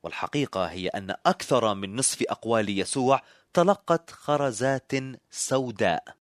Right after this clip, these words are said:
وفي النهاية رفضت اللجنة ثمانين بالمئة من الكلمات التي ينسبها الكتاب المقدس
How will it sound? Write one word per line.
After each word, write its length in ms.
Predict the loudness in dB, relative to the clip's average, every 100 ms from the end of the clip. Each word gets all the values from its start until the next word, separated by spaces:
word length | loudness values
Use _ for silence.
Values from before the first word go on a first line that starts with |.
| _ _
وفي 220 | -2 -2
النهاية 600 | -4 -4 -2 0 2 0 -4 _ _ _
رفضت 480 | -2 2 4 4 2
اللجنة 540 | 2 2 2 0 -2 -2 _ -4
ثمانين 600 | 0 4 4 2 0 -2
بالمئة 540 | -2 -4 -4 0 0
من 220 | 0 0 -2
الكلمات 720 | 0 -2 -2 0 0 0 -2
التي 440 | 0 0 -2 -4
ينسبها 580 | -4 -4 -4 -2 -2 -4
الكتاب 520 | -6 -10 0 2 2
المقدس 720 | -4 -2 0 2 2 2 0